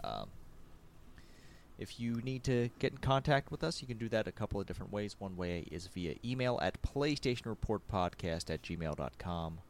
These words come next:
or via Twitter at P S Report Podcast. Give us ratings, reviews, share us with your friends. You can find me at The Arctic Sloth. You can find Tyler and his YouTube channel at Plugged On Vids. Until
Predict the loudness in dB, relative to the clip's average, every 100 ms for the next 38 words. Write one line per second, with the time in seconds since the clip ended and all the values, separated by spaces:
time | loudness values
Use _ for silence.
0 | -4 -2 2 0 2 0 4 4 2 -2
1 | -2 -4 -2 0 2 8 10 10 10 10
2 | 10 8 4 4 8 8 8 2 0 6
3 | 6 6 8 10 8 4 0 0 -2 6
4 | 8 8 6 -2 -4 -6 -16 -18 -18 -18
5 | -18 -18 -20 -20 -20 -20 -20 -18 -6 4
6 | 6 6 6 4 4 4 4 4 0 8
7 | 8 8 2 -2 2 0 0 -4 0 2
8 | 2 0 -2 -2 -2 0 0 0 2 4
9 | 4 4 8 8 8 6 8 8 6 6
10 | 6 4 2 2 0 -4 6 10 10 8
11 | 2